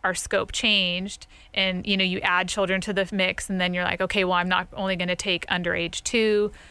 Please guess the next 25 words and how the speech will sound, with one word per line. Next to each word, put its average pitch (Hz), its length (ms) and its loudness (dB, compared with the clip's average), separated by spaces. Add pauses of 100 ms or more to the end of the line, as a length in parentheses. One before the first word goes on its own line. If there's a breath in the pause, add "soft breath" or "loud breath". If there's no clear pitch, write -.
(120 loud breath)
So 254 420 2 (320)
I 226 80 2
think, 285 380 -2 (100)
you 226 120 2
know, 214 60 4
or 208 140 4
maybe 214 240 4
you 214 100 2
take 208 280 0
a 233 40 0
teen 220 380 2
and 202 100 0
then 196 100 2
you 196 100 2
find 196 260 0
out, 190 160 2
"Wow, 233 240 2
I 185 80 2
really 214 300 0
do 196 140 0
well 190 220 2
with 202 140 0
this 190 160 -2
age 190 240 -4
group. - 220 -10